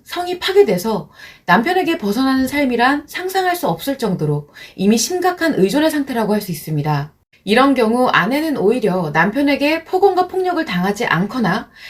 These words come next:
섹스라이팅을 당하지 않고 자유롭게 살아가는 삶 자체를 스스로 감당하지 못하고 남편에게 귀속이 되려고만 합니다.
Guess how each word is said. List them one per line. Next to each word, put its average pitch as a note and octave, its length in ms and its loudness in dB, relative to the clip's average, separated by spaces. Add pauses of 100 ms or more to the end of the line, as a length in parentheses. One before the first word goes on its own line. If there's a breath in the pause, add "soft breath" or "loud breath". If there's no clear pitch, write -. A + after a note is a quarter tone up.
(120)
섹스라이팅을 F#4 680 2
당하지 G3+ 380 -2
않고 A#3 540 0 (220 loud breath)
자유롭게 E4 480 2
살아가는 D4+ 400 0
삶 D4+ 240 -4
자체를 A3 760 -2 (220 loud breath)
스스로 F4 320 -2
감당하지 B3+ 640 0
못하고 G#3+ 640 -2
남편에게 F3+ 640 -2
귀속이 D4 360 -2
되려고만 F#3 440 0
합니다. D3 480 -4